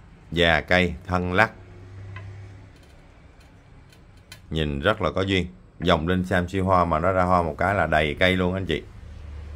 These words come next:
Cây linh sam siêu hoa mã số năm, giá của nó là một triệu bốn trăm ngàn, bao phí vận chuyển và có luôn chậu. Mã số sáu tiếp tục cũng là một cây linh sam siêu hoa. Đây là loại linh sam siêu hoa được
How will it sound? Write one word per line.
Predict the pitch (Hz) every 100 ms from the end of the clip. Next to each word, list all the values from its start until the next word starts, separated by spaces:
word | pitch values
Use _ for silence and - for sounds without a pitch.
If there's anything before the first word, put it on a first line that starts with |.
| - - - - - - - - - - - - - - - - - -
Cây | 110 117
linh | 120 113
sam | - 117 107
siêu | 120 113
hoa | 110 110
mã | 101 87 107
số | - 113 123
năm, | 127 113 107 92
giá | 98 110 123
của | 120
nó | 117
là | 113 95 85
một | 80 80 85 - -
triệu | 85 80 90
bốn | 87 104 131
trăm | 120 98
ngàn, | 95 90 80 - -
bao | 98 104 104 95
phí | 110 113
vận | 85 80
chuyển | 78 87 107
và | 85 76
có | 92 95 120
luôn | 107 95
chậu. | 87 78 80 - - - - - - - - - - - - -
Mã | 85 90 123
số | - 127
sáu | - 120 143
tiếp | 143 143
tục | 90 69
cũng | - 87 85
là | 92
một | 87
cây | 78 98
linh | 104 98
sam | 92 104 98
siêu | 104 98
hoa. | 101 95 92
Đây | 90
là | 87
loại | 76 80
linh | 95 92
sam | 95 90
siêu | 98
hoa | 95 95
được | 80 78